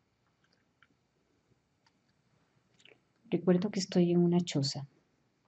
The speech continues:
Es un lugar tropical.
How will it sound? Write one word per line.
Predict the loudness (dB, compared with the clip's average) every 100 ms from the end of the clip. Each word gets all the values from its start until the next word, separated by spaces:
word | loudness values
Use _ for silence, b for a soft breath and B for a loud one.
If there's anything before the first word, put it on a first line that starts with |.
| _ _ _ _ b -20 _ _ _ _ _ -16 -16 _ _ _ _ -10
Es | -8 -4 2
un | 4
lugar | 4 2 0 2 0 -2 -8 -20 _ _ _ _ _
tropical. | -2 0 0 0 -2 -2